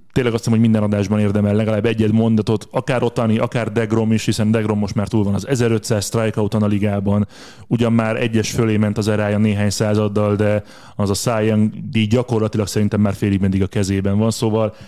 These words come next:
ezen a két játékoson úgy tűnik, hogy semmi nem fog változtatni, a sérülés nem jön közbe,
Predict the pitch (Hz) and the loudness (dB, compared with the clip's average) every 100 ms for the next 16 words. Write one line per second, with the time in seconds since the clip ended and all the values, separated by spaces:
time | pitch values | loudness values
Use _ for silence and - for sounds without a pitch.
0 | - - 123 120 113 123 117 117 110 113 | -8 -2 2 2 0 0 0 0 0 -2
1 | 110 101 110 110 107 110 107 104 123 107 | -2 0 0 0 0 0 0 0 0 0
2 | 101 101 110 101 107 107 110 117 107 107 | -2 -2 -2 -2 -2 -2 -2 -2 0 0
3 | - 107 98 98 110 101 98 110 101 110 | 0 0 2 0 0 2 2 0 0 -2